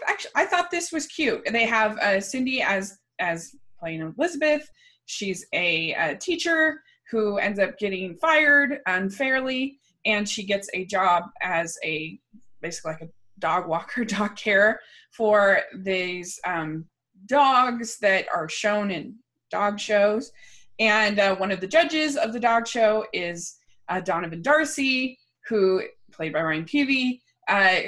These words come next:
who they don't get along at first. And, uh, and then Frances Fisher p-,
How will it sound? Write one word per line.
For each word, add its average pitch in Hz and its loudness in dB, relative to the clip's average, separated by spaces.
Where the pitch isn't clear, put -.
who 190 -2
they 170 -8
don't 160 -4
get 165 -4
along 170 0
at - -4
first. 285 2
And, 202 0
uh, 175 4
and 175 -8
then 165 -4
Frances 175 -8
Fisher 214 -4
p-, - -18